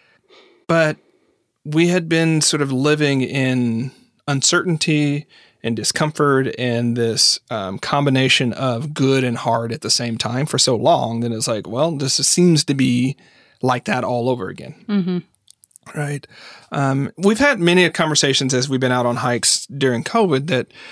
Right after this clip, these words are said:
Speaker 1: you also have to remember that way back in two thousand three and two thousand four, two thousand five, when I was deployed,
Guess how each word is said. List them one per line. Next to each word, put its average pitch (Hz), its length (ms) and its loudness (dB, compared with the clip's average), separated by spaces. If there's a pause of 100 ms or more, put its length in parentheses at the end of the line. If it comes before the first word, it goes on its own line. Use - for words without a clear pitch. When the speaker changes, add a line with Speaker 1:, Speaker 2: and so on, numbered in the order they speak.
(180)
Speaker 1:
you 151 120 2
also 175 200 2
have 185 120 2
to 180 80 2
remember 135 420 2
that 120 240 2
way 139 180 2
back 127 300 0
in 123 80 -2
two 131 160 -2
thousand 113 640 -4
three 156 300 4
and 131 80 0
two 135 100 -2
thousand 117 360 -2
four, 131 380 0
two 120 140 -6
thousand 117 260 -4
five, 135 340 0
when 120 120 -2
I 110 60 -4
was 110 100 -4
deployed, 170 640 0